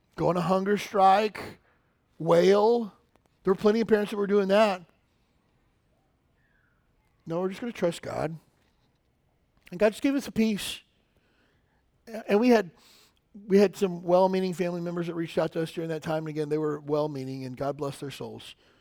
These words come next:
who would call just wailing, crying, broken. It's just like, "Hey, I can't handle <laughs> that right now. Like,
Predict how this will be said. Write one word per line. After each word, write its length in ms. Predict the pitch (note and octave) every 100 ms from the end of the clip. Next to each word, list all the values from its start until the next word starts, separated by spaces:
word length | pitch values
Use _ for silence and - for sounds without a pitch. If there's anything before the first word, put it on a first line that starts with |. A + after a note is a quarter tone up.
| _ _ _ _ _ _
who 180 | D#3 F3
would 140 | E3
call 460 | - F3 F#3+ F#3 E3+
just 240 | C3+ D3
wailing, 1120 | C#3+ C#3+ D3 D#3+ E3+ F3 E3 C#3 B2 A#2 G#2+ - _ _ _ _ -
crying, 1000 | - F#3 F3 E3+ E3+ E3 C#3+ B2+ A2+ G#2+ _ _ _
broken. 500 | D#3 E3+ F3 E3+ D#3
It's 120 | D3 -
just 120 | D#3+
like, 140 | C3+ - -
"Hey, 140 | E3 D#3+
I 60 |
can't 240 | F3 G3 D#3
handle 200 | C#3 C3
<laughs> 100 | -
that 120 | D3+
right 200 | - A#2+
now. 260 | - - - _ _
Like, 100 | -